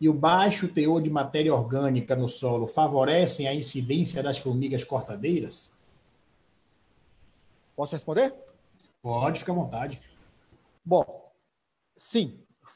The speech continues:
Speaker 2: favorece. O que acontece é o seguinte, no voo da tanajura que eu falei pra vocês,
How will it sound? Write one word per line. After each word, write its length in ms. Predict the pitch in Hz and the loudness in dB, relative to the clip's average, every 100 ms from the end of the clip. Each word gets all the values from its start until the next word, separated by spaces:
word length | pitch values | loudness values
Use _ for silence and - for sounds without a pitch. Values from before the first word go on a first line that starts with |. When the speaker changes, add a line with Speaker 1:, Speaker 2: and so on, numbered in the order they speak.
| - _ | -20 _
Speaker 2:
favorece. 880 | - 175 208 208 165 117 110 - - | -4 2 2 2 -2 -4 -8 -12 -12
O 100 | 196 | -8
que 100 | 269 | -8
acontece 440 | - 240 233 226 | -10 -10 -10 -10
é 40 | 240 | -14
o 40 | |
seguinte, 580 | - 151 123 117 120 104 _ _ _ _ _ _ _ | -18 -20 -20 -20 -20 -20 _ _ _ _ _ _ _
no 300 | 202 233 330 | -16 -12 -12
voo 400 | 127 160 285 220 | -6 2 2 2
da 140 | 170 | -4
tanajura 840 | 180 180 170 135 - 214 233 190 131 | -6 -8 -8 -10 -10 -12 -6 -6 -4
que 100 | 175 | -8
eu 60 | |
falei 280 | - 147 143 | -6 -4 -6
pra 140 | - 110 | -10 -12
vocês, 720 | 110 - 180 196 107 - | -12 -12 -10 -10 -10 -18